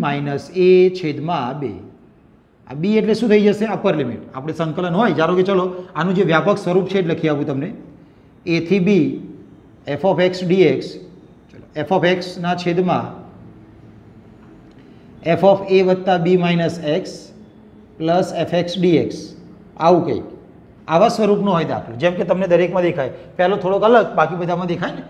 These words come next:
સાઇનના છેદમાં sine વત્તા cos, f of x ના છેદમાં f of x વત્તા લિમિટનો સરવાળો minus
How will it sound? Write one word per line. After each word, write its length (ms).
સાઇનના 360
છેદમાં 320
sine 220
વત્તા 280
cos, 240
f 220
of 140
x 160
ના 120
છેદમાં 340
f 100
of 100
x 140
વત્તા 360
લિમિટનો 520
સરવાળો 440
minus 280